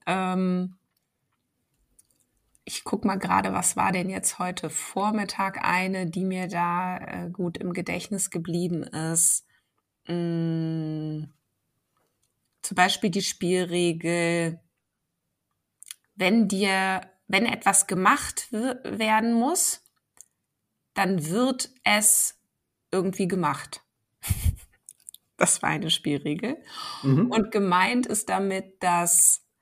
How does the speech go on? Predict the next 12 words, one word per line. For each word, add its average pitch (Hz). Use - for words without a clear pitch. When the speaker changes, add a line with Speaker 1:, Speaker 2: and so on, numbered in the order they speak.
Speaker 1:
sich 175
die 196
Leute 165
dort 156
nicht -
verantwortlich -
fühlen, 139
Dinge 143
anzupacken, -
sondern 160
sie, 143
ähm, 120